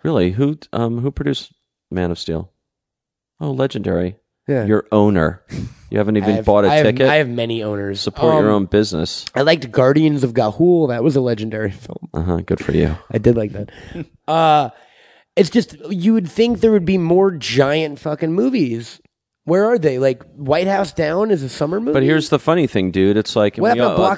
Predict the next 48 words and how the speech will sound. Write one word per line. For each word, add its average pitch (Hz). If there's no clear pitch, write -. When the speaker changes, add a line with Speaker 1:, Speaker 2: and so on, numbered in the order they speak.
Speaker 1:
this 143
Speaker 2:
Blockbusters? -
Speaker 1:
happens 143
every 127
fucking 127
summer, 123
too. 127
Remember 127
when 131
you 117
saw 113
Star 113
Trek 113
Into 107
Darkness 104
two 131
years 113
ago? 143
Speaker 2:
Yeah, 90
you're 85
right. 82
Speaker 1:
'Cause 120
that's 156
how 151
it 117
feels. 143
Speaker 2:
Yeah, 101
you're 123
right. 107
Fast 139
Five, 143
Speaker 1:
Fast 147
Speaker 2:
Fast 180
Speaker 1:
Five. 156
Speaker 2:
Six 185
or -
whatever, 180
yeah. 180
Speaker 1:
It's -
come 180
and 175
gone, 151
you 120
know? 127
Speaker 2:
Yeah, 208
it's 143
March. 160
Speaker 1:
Fast -